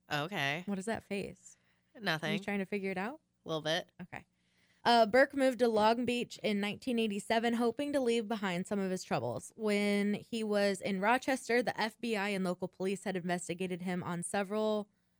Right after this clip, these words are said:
Speaker 2: uh, no, had investigated him several times for drug trafficking and auto theft, but he was only ever charged with petty larceny.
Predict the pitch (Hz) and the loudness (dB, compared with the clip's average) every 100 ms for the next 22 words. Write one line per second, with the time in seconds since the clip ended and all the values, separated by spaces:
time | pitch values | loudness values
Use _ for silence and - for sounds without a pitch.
0 | _ _ 196 190 180 - - 190 139 208 | _ _ -2 -2 -2 -6 -4 -4 -2 0
1 | 208 202 208 208 233 208 185 185 185 190 | 0 2 0 0 -4 -2 0 -2 0 -2
2 | 196 196 - 185 185 - 180 196 226 226 | 0 -2 -2 -4 -6 -4 -4 0 0 0
3 | 240 233 220 240 226 226 - - 226 233 | -2 -2 -4 -2 -2 -2 -4 2 4 4
4 | 233 226 226 - _ _ _ 190 190 180 | 2 0 0 -2 _ _ _ 0 0 2
5 | 180 214 214 185 202 - 185 190 190 185 | 0 2 2 0 -2 -2 -4 -2 -6 -6
6 | 208 190 180 214 254 240 233 233 | -2 0 2 2 0 -2 0 -2